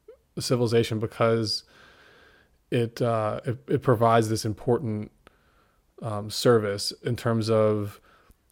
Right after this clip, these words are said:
providing a canon of symbolism that will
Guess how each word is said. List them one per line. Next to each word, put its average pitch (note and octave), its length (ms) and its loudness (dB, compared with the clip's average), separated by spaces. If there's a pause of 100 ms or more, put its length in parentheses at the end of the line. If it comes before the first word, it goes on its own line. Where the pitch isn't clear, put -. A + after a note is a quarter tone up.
(540)
providing C3 440 8
a A#2 80 4
canon B2+ 400 4
of A2+ 100 2
symbolism A#2 840 4
that A2+ 380 2
will G#2+ 800 2